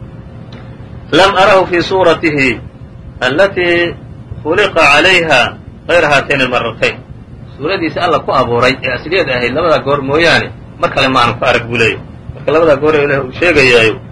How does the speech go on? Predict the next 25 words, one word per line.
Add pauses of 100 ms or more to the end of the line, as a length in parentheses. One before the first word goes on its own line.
(120)
waa
Jibriil
wuxuu
arkay. (640)
"Ra'aytuhu,
waxaan
arkay,
munhabitan
min
as-samaa'i",
cirka
isagoo
ka
soo
degaya, (1700)
"saaddan", (720)
wuu
awday, (420)
qariyey, (680)
"cidamu
khalqihi", (640)
khalqigiisa
weynankiisa
uu
qariyey,